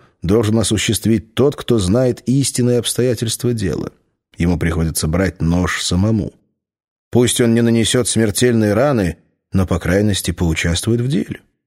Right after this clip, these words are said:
Убийство в «Восточном экспрессе» — история о кровной мести.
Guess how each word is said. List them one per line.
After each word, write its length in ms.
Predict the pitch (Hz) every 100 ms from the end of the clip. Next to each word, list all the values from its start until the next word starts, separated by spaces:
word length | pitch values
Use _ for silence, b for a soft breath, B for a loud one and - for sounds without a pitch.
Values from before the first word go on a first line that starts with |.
| _ _ _ _ _ _ -
Убийство 560 | 95 101 147 160 - 117
в 100 | 113
«Восточном 580 | 120 - 147 - 117
экспрессе» — 760 | 113 - - 170 165 - 98 85 _ _
история 580 | - 117 - 175 170 151
о 120 | 123
кровной 520 | 127 - 151 151 147 143
мести. 500 | 143 127 - -